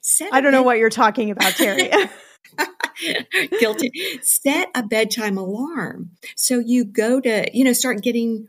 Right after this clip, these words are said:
Speaker 1: ready for bed on time. And now this is a key part of that time frame. Have a bedtime routine, just like kids. We need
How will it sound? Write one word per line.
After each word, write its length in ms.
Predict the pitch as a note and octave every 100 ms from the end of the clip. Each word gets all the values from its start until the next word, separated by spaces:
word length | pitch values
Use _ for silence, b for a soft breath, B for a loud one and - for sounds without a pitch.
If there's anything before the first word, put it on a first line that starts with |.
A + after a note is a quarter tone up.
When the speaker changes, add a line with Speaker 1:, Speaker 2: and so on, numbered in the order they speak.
| -
Speaker 1:
ready 360 | G3 A#3+ C4+
for 220 | B3 G#3 F#3+
bed 400 | F3 F3 D3+ -
on 200 | E3 E3
time. 420 | - E3+ D3+ - - B B B
And 120 | G#3 G3+
now 140 | G#3+
this 300 | G#3 D4 -
is 160 | G#4+ G#3+
a 40 |
key 560 | - A3 G3 F3+ E3 B B _
part 360 | - G#3 F#3+ -
of 160 | F#3 F3+
that 280 | E3+ - - _ _ -
time 300 | - A#3+ C4
frame. 440 | E3+ D3 D3+ E3+ B B B
Have 260 | - A3+ B3+
a 80 |
bedtime 640 | G3+ G#3+ G#3 G#3 A3 G3 F3+
routine, 760 | F3+ E3+ E3+ - A#3 G#3+ D#3+ C3+
just 300 | G#3 G#3+ B3
like 220 | B3+ B3+
kids. 540 | - F#3+ A#2+ E3+ - B B _
We 120 | F#3+ G3+
need 380 | A3+ C#4+ D#4